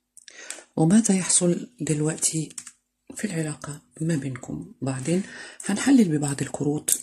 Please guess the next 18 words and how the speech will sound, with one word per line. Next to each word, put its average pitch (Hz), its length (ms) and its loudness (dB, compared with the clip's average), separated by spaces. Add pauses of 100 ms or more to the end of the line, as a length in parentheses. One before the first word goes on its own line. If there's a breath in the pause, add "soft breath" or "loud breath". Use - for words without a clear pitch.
(300)
تفكيره 160 600 -2
كذا 147 260 -4
كذا 135 280 -4
كذا، 147 280 -6
ولربما 196 600 6
في - 80 0
الكروت 175 340 2
دي 156 100 2
كلها 156 460 0 (680 loud breath)
يظهر 175 340 10
لنا 151 560 2
ما 160 200 4
هو 147 200 0
الجديد. - 500 -4 (300)
تمام؟ 151 340 6 (520)
تمام. 151 300 2 (3500 loud breath)
غالبًا 240 560 12
طاقتكم 180 520 4